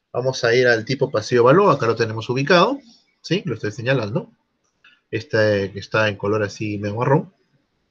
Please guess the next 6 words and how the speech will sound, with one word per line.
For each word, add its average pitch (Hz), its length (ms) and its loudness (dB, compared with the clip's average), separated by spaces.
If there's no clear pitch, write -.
Acá 220 460 4
vemos 196 680 4
una 151 220 4
necrópolis. 110 840 2
Una 147 840 4
necrópolis 190 880 0